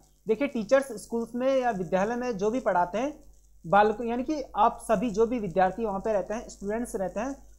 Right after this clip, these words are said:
उन सभी को ध्यान में रखकर, उनकी आवश्यकताओं को ध्यान में रखकर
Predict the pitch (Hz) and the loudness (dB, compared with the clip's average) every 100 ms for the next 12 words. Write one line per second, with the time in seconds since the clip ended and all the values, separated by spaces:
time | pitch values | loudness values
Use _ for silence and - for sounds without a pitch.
0 | - 247 240 247 202 302 320 254 247 160 | -6 -4 -2 0 2 2 4 4 2 0
1 | 185 247 247 208 185 247 240 208 202 247 | -4 -2 0 0 0 -2 -2 -6 -4 -2
2 | 208 - 208 - 214 240 202 185 165 214 | -2 -4 -8 -6 -6 -2 -2 -2 -4 -6
3 | 220 190 - 254 320 | -2 -4 -2 -2 -2